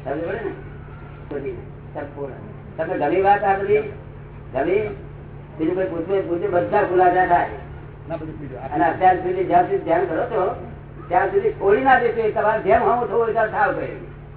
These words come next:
Speaker 1: થોડું ધ્યાન નહીં થોડું. આ છોડાવનારા સૈતા-, સૈતાની ચીજો છે. શું છે? આ ધ્યાનમાંથી અહંકાર તમારે કરવું છે છતાં નથી કરવા દેતા, એ કોણ છે? દૈવી ચીજો નથી.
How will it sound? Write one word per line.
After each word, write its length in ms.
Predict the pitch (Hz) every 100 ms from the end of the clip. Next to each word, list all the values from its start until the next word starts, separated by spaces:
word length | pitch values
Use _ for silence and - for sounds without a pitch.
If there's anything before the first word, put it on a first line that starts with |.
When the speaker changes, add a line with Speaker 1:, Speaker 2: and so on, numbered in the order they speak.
| - - -
Speaker 1:
થોડું 220 | 175 175
ધ્યાન 200 | 156 190
નહીં 240 | 202 190 -
થોડું. 180 | 131 - - - - - - - 151
આ 100 | -
છોડાવનારા 760 | 160 180 202 202 202 208 208 196 - - - - - -
સૈતા-, 580 | 180 185 214 - - 175
સૈતાની 520 | 180 214 208 214 214
ચીજો 340 | 208 208 208
છે. 320 | 185 415 427
શું 120 | 440 214
છે? 440 | 202 202 196 - - - - - - - - - - - -
આ 100 | 139
ધ્યાનમાંથી 440 | 147 151 175 180
અહંકાર 400 | 180 160 180 185
તમારે 240 | 180 175 170
કરવું 260 | - 175
છે 220 | 180 190 -
છતાં 180 | 175
નથી 220 | 165 202 196
કરવા 220 | 196 190
દેતા, 420 | 175 165 175 170 - - - - -
એ 80 | 160
કોણ 240 | 185 320
છે? 240 | 170 175
દૈવી 300 | 156 160 190
ચીજો 240 | 392 392 415
નથી. 320 | 208 415